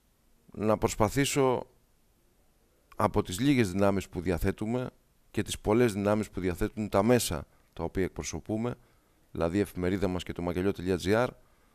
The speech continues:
να προσπαθήσουν να δημιουργήσουν ένα πυρήνα ανθρώπων εθνικοκεντρικό,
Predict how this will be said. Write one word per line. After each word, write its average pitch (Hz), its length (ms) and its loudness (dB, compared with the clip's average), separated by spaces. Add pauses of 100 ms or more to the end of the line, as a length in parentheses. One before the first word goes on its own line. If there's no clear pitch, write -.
(1400)
να 127 120 -4
προσπαθήσουν 135 760 0 (1300)
να 101 180 0
δημιουργήσουν 110 640 0
ένα 131 220 4
πυρήνα 117 440 4
ανθρώπων 117 580 2 (880)
εθνικοκεντρικό, 101 1120 0